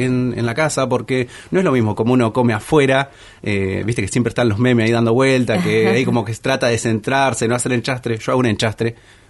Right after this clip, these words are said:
Speaker 1: en toda la mesa, Maru siempre me dice. <laughs> Pero también es otra cosa comer en tu casa, así que muchos emprendedores también nos mandan para los que eligen comer en su casa, tranqui, relajado, mirando Netflix, eh, también.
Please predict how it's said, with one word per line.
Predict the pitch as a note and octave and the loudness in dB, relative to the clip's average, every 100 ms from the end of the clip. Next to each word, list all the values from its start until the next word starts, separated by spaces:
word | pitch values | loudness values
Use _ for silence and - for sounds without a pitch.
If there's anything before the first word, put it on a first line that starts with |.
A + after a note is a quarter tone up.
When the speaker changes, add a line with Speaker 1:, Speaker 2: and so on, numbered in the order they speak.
| - | -8
Speaker 1:
en | G2 | -6
toda | G#2+ G#2 | -2 0
la | G2 | 2
mesa, | A#2 A#2 A2 | 0 0 -2
Maru | A2+ A2 | -2 -4
siempre | A2 G#2 | -4 -4
me | F#2+ G2+ | -4 -2
dice. | A#2 - C3 C3 | -2 -2 -2 -2
<laughs> | D#3+ D#3+ - G3+ - A#3+ G3 A#3 G#3 - | -2 -2 0 0 0 0 0 -4 -4 -2
Pero | B2 A#2+ A#2 A2+ A2 A2 | 0 2 2 2 2 0
también | A#2+ C#3+ D#3+ | 0 2 2
es | |
otra | F3 D3 | 2 0
cosa | D#3 D#3+ D3+ | 0 0 0
comer | C3 C#3 | 0 0
en | C3+ | 0
tu | B2 | 0
casa, | E3 D#3+ | 0 0
así | A#2+ C3+ | -2 -4
que | C#3+ C3 | -2 -2
muchos | D3 D#3+ | 0 0
emprendedores | C3+ A#2+ A#2+ C#3 D3+ | -2 0 0 0 -2
también | B2 C3 | -2 -2
nos | B2+ | -2
mandan | C3+ D#3 C#3+ C3 | 0 0 0 -2
para | A#2 A2+ | -2 -2
los | A2 G2+ | -4 -4
que | B2 A#2+ A2+ | -2 0 2
eligen | A2+ E3 F3+ C#3 | 2 0 -2 -2
comer | A#2 A#2+ D#3+ | -2 -2 -2
en | |
su | E3 | -4
casa, | G#3+ F#3 C3+ | -4 -4 -2
tranqui, | E3+ F#3 E3 | 0 0 0
relajado, | B2+ A2+ A2 D#3 D#3 C#3 | -2 -2 -2 0 0 0
mirando | A#2+ B2 B2 | 0 0 0
Netflix, | C#3+ C#3 C3+ C3 B2 - - - | -2 -4 -4 -2 -4 -12 -20 -16
eh, | - G2 G2 G2+ A2+ _ _ - - | -10 -8 -8 -12 -16 _ _ -18 -6
también. | A2 A#2+ A2 | -2 0 -2